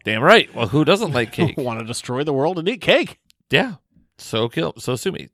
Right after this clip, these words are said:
Speaker 1: So judge me.
Speaker 2: I don't know. I like, this is definitely one of the top tier ones for me.
Speaker 1: Oh, without a doubt.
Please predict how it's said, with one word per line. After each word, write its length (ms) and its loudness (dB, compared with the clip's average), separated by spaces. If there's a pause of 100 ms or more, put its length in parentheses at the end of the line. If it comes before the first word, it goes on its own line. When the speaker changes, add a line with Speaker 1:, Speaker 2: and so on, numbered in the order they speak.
(120)
Speaker 1:
So 180 -4
judge 300 0
me. 200 -8 (480)
Speaker 2:
I 60 -2
don't 260 -2
know. 60 -2
I 40 4
like, 160 2 (120)
this 160 -4
is 180 0
definitely 580 2
one 200 0
of 140 -12
the 320 -2 (240)
top 240 -4
tier 240 -6
ones 260 -8
for 140 -10
me. 240 -10 (180)
Speaker 1:
Oh, 140 10
without 260 4
a 60 -4
doubt. 240 -4